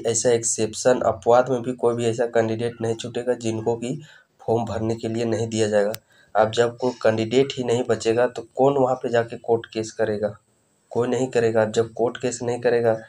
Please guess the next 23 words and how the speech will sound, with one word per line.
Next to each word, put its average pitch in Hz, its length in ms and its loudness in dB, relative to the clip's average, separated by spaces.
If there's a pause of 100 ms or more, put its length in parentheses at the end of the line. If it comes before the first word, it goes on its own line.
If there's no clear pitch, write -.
(320)
तो 110 100 0
साफ 110 280 0
सुथरे 113 360 -8
तरीके 117 360 -2
से 117 160 -4
इसकी 113 260 -6
नियुक्ति 113 400 -4
होगी। 113 300 -2 (640)
तो 113 60 -2
इस 110 160 -4
चीज़ 123 180 -8
को - 100 0
आपको 110 320 2
समझना 110 460 0
होगा। 107 260 0 (420)
ये 110 100 -2
साठ 113 420 6
चालीस 117 380 2
भले 110 300 0
ही 123 220 0
कुछ 123 300 -8
इसमें 113 360 -2
है 110 360 2